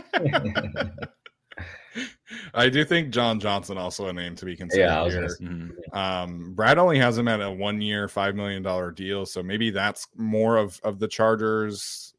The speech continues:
Speaker 2: style here, especially be-, as they're trying to maybe, you know, get some value signings here. So Arjun, where,
Speaker 3: Yeah.
Speaker 2: where are you at with, like, this, this kind of conversation in terms of some safety help?
Speaker 1: Yeah, I,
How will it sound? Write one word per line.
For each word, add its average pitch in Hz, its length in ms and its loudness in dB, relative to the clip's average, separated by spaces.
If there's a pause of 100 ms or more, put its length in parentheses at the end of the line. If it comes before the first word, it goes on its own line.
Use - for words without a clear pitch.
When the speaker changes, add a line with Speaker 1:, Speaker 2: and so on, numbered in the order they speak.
(140)
Speaker 2:
style 113 480 4
here, 127 380 2
especially 98 480 -4
be-, 90 140 -14
as 95 160 -6
they're 95 120 -8
trying 95 320 -8
to 90 320 -6 (540)
maybe, 95 680 -6
you 101 120 -12
know, 85 120 -10
get 104 200 -2
some 95 200 -6
value 95 320 0
signings 120 400 0
here. 120 200 0
So 101 160 -4
Arjun, 107 420 0
where, 113 240 0
Speaker 3:
Yeah. 80 80 -2
Speaker 2:
where 131 100 6
are 139 40 8
you 127 120 4
at 101 160 2
with, 98 240 -6
like, 92 240 -4
this, 87 300 -6
this 101 240 -4
kind 90 160 -4
of 85 60 -8
conversation 87 520 -6
in 82 80 -10
terms 85 220 -10
of 76 80 -18
some 80 120 -20
safety 85 340 -8
help? 80 220 -6 (1500)
Speaker 1:
Yeah, 131 320 12
I, - 380 6